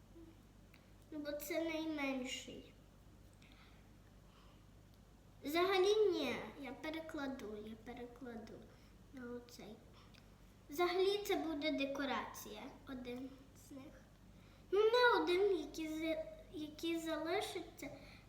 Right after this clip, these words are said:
такі й будуть декорація. Другий я беру цей. Я думаю, на оцьому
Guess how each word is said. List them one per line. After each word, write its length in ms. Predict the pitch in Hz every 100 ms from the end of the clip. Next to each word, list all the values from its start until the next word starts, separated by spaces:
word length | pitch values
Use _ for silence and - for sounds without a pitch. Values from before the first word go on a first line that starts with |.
| -
такі 220 | 311 349
й 140 | 349
будуть 560 | 302 285 285 277 277 262
декорація. 840 | 254 262 262 233 - - - 269 294 - - - - - - - - - - - - - - - - 277
Другий 840 | 285 294 339 392 453 480 427 381
я 100 | 349
беру 460 | 294 285 311 339 339 -
цей. 380 | 262 240 240 330 - - - - - - - - - - - - - - - - - -
Я 340 | 302 302 339
думаю, 380 | 339 339 320 285
на 320 | 277 269 240 262
оцьому 460 | 269 269 226 214